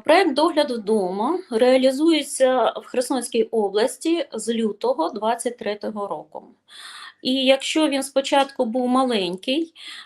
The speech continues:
а, м, а, і мав тільки десять працівників, то наразі, е,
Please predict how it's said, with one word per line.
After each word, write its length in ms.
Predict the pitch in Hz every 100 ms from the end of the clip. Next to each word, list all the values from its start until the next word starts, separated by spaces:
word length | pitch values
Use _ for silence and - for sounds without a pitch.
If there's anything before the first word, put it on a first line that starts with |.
| -
а, 80 | 233 226 226
м, 280 | 220 220 220 214
а, 520 | 156 160 196 208 208 -
і 420 | - 247 254 233 - 208
мав 440 | 226 254 247 240
тільки 380 | - 254 226 233
десять 500 | 208 247 233 220 196
працівників, 920 | - 190 - 196 185 180 - 156 185 _ _ _ - - - -
то 160 | - 247
наразі, 640 | 247 233 214 196 202 262
е, 120 | 320